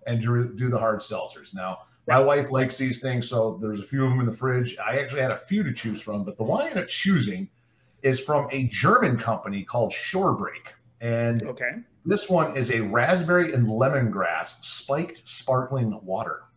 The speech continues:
Speaker 1: So it also says hard
Speaker 2: Ah.
Speaker 1: seltzer on the can. So, um, it is five percent A B V. There's no I B U.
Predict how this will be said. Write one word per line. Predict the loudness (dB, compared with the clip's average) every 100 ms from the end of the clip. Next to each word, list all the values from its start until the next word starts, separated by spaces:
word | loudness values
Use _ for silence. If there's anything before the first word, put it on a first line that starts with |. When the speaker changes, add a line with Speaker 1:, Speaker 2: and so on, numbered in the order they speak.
| _
Speaker 1:
So | -10 -4 -2 -2 -6 -14 -20 -4
it |
also | 2 2 2
says | 0 0
hard | 2 2
Speaker 2:
Ah. |
Speaker 1:
seltzer | 2 -2 -2 -6 -10
on |
the | -12 _ -14
can. | -12 -10
So, | -8 -8 -8 -14 -20 -20 _ -2
um, | 2 2 2
it | 0 2
is | 0 -2
five | 2 2 2
percent | 0 0 2 0 0 -6 -14 _ _
A | -4 0
B | 0
V. | 0 -2
There's | -4 -2 2
no | 2
I | 4 0
B | 0
U. | 0 -2 -4 -6